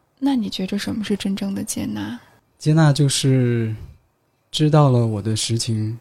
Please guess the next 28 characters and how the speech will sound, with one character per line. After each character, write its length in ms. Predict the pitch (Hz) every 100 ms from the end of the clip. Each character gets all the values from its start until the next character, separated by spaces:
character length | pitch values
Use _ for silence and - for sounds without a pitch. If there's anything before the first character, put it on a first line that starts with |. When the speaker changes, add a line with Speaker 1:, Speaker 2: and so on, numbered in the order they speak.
| _ _ _ _
Speaker 2:
我 180 | _ 107
的 100 | 107
真 240 | 110 123 123
相， 300 | 135 113 104 _ _ _ _
仍 160 | - 120
然 180 | 123 123
不 120 | 117
去 160 | - 120
榨 240 | 127 120
汁， 180 | 104 - - _ _ _
去 120 | - 127
理 160 | 117
解 280 | 120 113 101 123 _ _ _ _ _ _ _
我 140 | 113
为 140 | 113 123
什 120 | 120
么 100 | 107
会 140 | 104 113
是 400 | 110 107 101 98 -
这 100 | -
样 140 | 117
的 80 | 107
一 80 | 104
个 120 | 110
人， 300 | 107 95 101 120 - - - _ _ _ _ _ _
而 100 | 107
不 140 | 104 113
是 380 | - 120 113